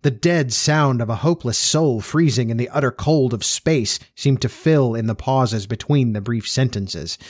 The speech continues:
A silence followed, during which Doctor Laidlaw saw nothing but the white face before him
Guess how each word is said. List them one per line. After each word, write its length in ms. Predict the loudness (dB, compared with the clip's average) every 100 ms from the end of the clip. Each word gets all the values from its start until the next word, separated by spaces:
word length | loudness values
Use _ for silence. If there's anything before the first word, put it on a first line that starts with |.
| -20 -20 _ _ -12
A 80 |
silence 540 | -4 2 2 2 -2 -4
followed, 500 | -4 -4 -4 -8 -12 _ _ _ _
during 220 | 2 4 4
which 200 | 2 0
Doctor 280 | 0 0
Laidlaw 500 | 2 2 2 0 0
saw 400 | 0 2 4 4
nothing 460 | 4 2 2 -2 -2
but 140 | -2
the 60 | -2
white 320 | 2 2 0
face 420 | -2 0 2 0
before 400 | -6 -4 0 0
him 200 | 2 -2